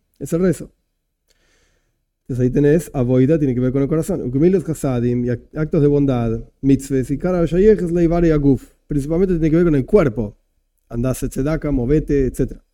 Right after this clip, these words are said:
Ponete tefilin. Al yedei gimel eilu mashlit es koyach hakedusha al gufoi livoi umoichoi. A través de estas tres cosas, toira, avoida, gemilos hasadim, estudio de toira,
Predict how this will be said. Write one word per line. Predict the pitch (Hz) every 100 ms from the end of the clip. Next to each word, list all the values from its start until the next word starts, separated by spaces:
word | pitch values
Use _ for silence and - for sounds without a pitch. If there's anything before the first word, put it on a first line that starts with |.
| _
Ponete | 127 120 117
tefilin. | - 160 143 135 - _ _ _ _ _ _ _ _
Al | 123
yedei | 127 123 170 180
gimel | 196 180 -
eilu | 156 196 156 135
mashlit | 131 170 175 180 147
es | 139 -
koyach | - 175 175 147
hakedusha | 123 127 127 143 - 175 180
al | 135 131
gufoi | 135 202 - 180 165 - -
livoi | 135 220 196 190 175
umoichoi. | 151 139 135 113 117 - _ _ _ _ _
A | 131
través | 139 185
de | 202
estas | 190 135
tres | 190
cosas, | 202 226 175 139 131 -
toira, | 165 170 143
avoida, | 123 170 147
gemilos | 123 156 160
hasadim, | 151 208 208 151
estudio | 123 156 143
de | 135
toira, | 180 180 156 143 127